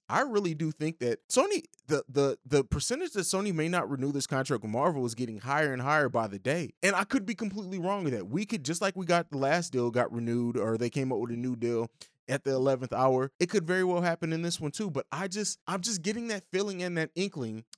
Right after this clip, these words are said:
that maybe this multiverse thing is going to end, um, with Doctor Strange in the, in the Multiverse of Madness. But we'll see. I, like I said, I could be completely wrong. I don't wanna act like I'm completely right with that. Um, but you know, uh, so that's it with that.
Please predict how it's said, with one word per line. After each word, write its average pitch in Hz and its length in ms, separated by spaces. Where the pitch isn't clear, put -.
that 147 260
maybe 190 720
this 147 180
multiverse 160 640
thing 143 500
is 120 180
going 139 360
to 131 260
end, 120 480
um, 127 560
with 151 380
Doctor 135 240
Strange 165 340
in 175 80
the, 175 120
in 165 140
the 175 60
Multiverse 180 460
of 196 80
Madness. 170 260
But 127 140
we'll 233 160
see. 139 160
I, 113 60
like 170 140
I 180 40
said, 120 160
I 117 60
could 196 240
be 160 120
completely 160 480
wrong. 139 320
I 117 40
don't 139 120
wanna 143 140
act 131 180
like 123 180
I'm 131 140
completely 135 420
right 127 200
with 120 160
that. 117 340
Um, 113 460
but 214 200
you 185 100
know, 101 160
uh, 120 140
so 156 140
that's 175 240
it 170 80
with 160 160
that. 123 300